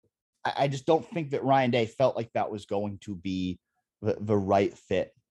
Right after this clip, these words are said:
for Ohio State. If, if Eli Ricks is an All-American next year and Ohio State has issues in the secondary, will there be reason to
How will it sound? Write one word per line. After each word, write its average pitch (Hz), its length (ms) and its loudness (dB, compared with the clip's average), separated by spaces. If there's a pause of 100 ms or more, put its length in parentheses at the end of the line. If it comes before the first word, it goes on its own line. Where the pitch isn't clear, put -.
(180)
for 107 220 2
Ohio 92 300 4
State. 73 360 -8
If, 95 200 -4 (260)
if 113 120 0
Eli 160 240 8
Ricks 156 280 4
is 131 100 -2
an 139 60 4
All-American 131 720 4
next 139 260 -2
year 131 220 4
and 120 100 2
Ohio 113 320 2
State 120 260 -6
has 113 220 -4
issues 120 320 -4
in 117 80 -2
the 104 80 -4
secondary, 123 640 2
will 110 360 2
there 113 200 2
be 110 140 0
reason 117 380 0
to 110 100 -2